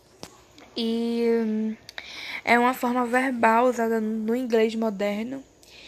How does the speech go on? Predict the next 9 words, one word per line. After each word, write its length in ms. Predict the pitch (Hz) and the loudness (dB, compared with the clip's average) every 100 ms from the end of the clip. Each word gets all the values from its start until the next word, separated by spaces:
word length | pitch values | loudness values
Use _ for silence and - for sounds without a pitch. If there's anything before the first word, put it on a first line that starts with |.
| - - | -20 -6
que 140 | - 320 | 0 2
combina 880 | 359 330 294 285 285 285 269 254 247 | 2 2 2 2 2 2 0 -2 0
o 120 | 262 | -2
tempo 320 | - 262 240 | 0 0 -2
presente 920 | 233 254 254 226 240 247 269 - 370 - - _ - - - - - | 0 4 4 4 -2 -2 -4 -6 -6 -8 -20 _ -20 -20 -18 -18 -8
com 180 | - 254 | 0 2
o 20 | |
aspecto 580 | 269 - - 247 - 269 | 2 0 0 0 -2 -8
contínuo. 720 | - 285 311 - 247 247 233 | -4 -4 -4 -4 -2 -2 -4